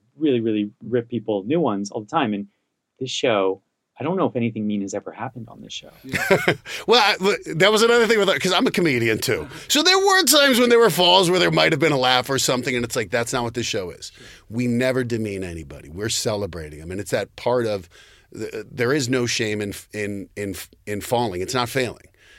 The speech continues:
Speaker 3: And I think that was something that, again, Arthur really tripped to early on, was this show is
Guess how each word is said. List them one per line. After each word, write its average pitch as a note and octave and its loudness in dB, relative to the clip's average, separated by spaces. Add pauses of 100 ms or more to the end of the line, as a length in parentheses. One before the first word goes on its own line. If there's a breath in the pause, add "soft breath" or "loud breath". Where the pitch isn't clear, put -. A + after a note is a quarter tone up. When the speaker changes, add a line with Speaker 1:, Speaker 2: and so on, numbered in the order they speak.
(220 soft breath)
Speaker 3:
And G#2 -4
I G#2 -4
think G#2+ -4
that A#2 0
was A2+ -6
something G2+ -4
that, G2 -2
again, F#2+ -6
Arthur F#2+ -8
really G2+ -4 (140)
tripped - -4
to G#2 -4
early G2 -4
on, E2 -10 (320 soft breath)
was E2+ -4
this G#2+ -6
show F#2+ -4
is F#2+ -8